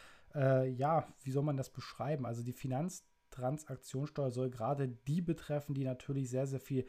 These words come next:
an der Börse handeln, aber auch außerbörsli-, äh, außerbörslich, das ist ein komisches Wort, aber das nicht an der Börse stattfindet, soll hier auch eine, ja, wenn man Finanzen, äh, transferiert woanders hin, soll hier immer eine Steuer anfallen.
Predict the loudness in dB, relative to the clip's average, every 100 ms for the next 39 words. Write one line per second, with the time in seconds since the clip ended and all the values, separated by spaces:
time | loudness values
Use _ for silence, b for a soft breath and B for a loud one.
0 | B -2 -2 2 8 8 8 4 2 2
1 | 0 B B -2 4 4 4 -2 -2 -2
2 | 0 -2 -2 -2 0 -2 2 0 2 -4
3 | 0 2 2 0 -2 -2 -6 -8 -8 -10
4 | 2 2 4 0 0 0 0 -2 -4 -4
5 | -4 -2 0 -2 0 -2 -2 -4 -2 -2
6 | -2 B B -2 0 2 0 -2 -4 -4
7 | -4 -4 -2 -4 B B -8 0 0 2
8 | 0 0 -2 -2 -2 -2 -2 -2 -2 -2
9 | -2 -4 -4 -4 -2 -2 0 0 0 0
10 | 0 0 -2 0 0 0 -2 -2 -2 -2
11 | -8 -8 -4 -2 -2 -6 -10 -10 -10